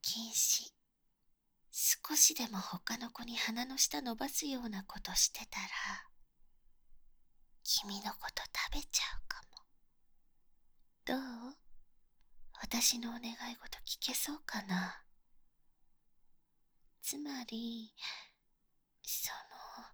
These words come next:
私だけの君になってくれる？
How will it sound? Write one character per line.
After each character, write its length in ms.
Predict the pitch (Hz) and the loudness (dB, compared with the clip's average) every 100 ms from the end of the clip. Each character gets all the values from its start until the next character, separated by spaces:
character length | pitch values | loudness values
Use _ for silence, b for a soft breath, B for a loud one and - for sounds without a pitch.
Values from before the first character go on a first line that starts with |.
| B B B B B - - - - _ _ _ _ _ _ _ | B B B B B -20 -20 -20 -20 _ _ _ _ _ _ _
私 460 | - - 277 - 311 | -8 -2 2 4 4
だ 100 | 302 | 0
け 220 | - 339 | -2 -4
の 260 | 294 - - _ _ _ - | -4 -6 -8 _ _ _ -12
君 340 | - - 220 220 | -6 -4 -2 -4
に 200 | 226 226 | -4 -4
な 100 | 226 | -4
っ 100 | - | -4
て 100 | - | -6
く 160 | - 180 | -2 0
れ 140 | 180 | 0
る？ 240 | 196 254 | 0 -4